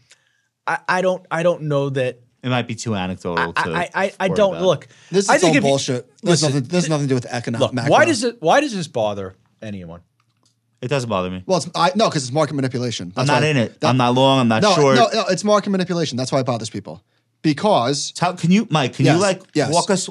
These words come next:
Speaker 2: walk us through the timeline
Speaker 3: So
Speaker 2: here?
Speaker 3: on Tuesday, this is
Speaker 2: Mm-hmm.
Speaker 3: from, this is from Vander Research. That was in the Wall Street Journal. On Tuesday, individuals purchased the largest amount of Bed Bath and Beyond shares in recent history.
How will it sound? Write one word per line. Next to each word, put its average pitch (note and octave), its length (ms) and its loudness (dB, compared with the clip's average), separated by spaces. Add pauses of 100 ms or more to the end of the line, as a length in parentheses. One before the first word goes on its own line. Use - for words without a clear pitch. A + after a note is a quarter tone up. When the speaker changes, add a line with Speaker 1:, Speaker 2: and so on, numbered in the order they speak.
Speaker 2:
walk D3+ 180 2
us F#3 120 -2
through F3+ 100 -2
the D3 100 -2
timeline A2+ 280 0
Speaker 3:
So F#3 140 6
Speaker 2:
here? - 120 4
Speaker 3:
on G3 240 0
Tuesday, C#3+ 720 -2
this D3 200 -4
is G2+ 80 -6
Speaker 2:
Mm-hmm. G#2 60 -8
Speaker 3:
from, F3 240 0
this F#3 140 -2
is - 40 -8
from G#3+ 180 -2
Vander D3 300 -2
Research. C3 340 -2
That C#3 60 -2
was B2+ 100 -4
in C#3+ 40 -2
the C3 60 0
Wall D#3 100 0
Street B2 140 -10
Journal. G2 280 -10 (560)
On F3+ 140 0
Tuesday, A3 420 2
individuals E3+ 420 0
purchased E3 420 -4
the D3 100 -2
largest E3 420 -2
amount F3 180 -2
of B2+ 80 -4
Bed C3 160 -2
Bath C#3+ 160 -2
and A#2+ 60 -14
Beyond C3+ 180 -2
shares B2+ 260 -4
in B2 80 -4
recent B2+ 240 -4
history. G#2+ 420 -8